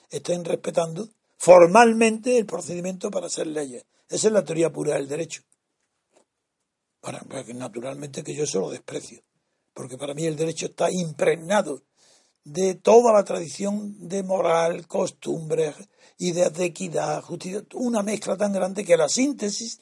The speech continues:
de cada época lo expresa en el derecho. Pero bien,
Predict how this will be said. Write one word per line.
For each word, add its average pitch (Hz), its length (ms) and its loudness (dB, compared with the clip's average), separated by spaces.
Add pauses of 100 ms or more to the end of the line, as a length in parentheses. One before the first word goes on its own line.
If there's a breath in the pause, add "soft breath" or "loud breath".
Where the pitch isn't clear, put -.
(280 soft breath)
de 147 200 -4
cada 214 300 4
época 214 400 0
lo 185 120 -2
expresa 175 440 -2
en 202 80 -2
el 151 160 -8
derecho. 165 380 -6 (600)
Pero 151 160 -2
bien, 190 220 2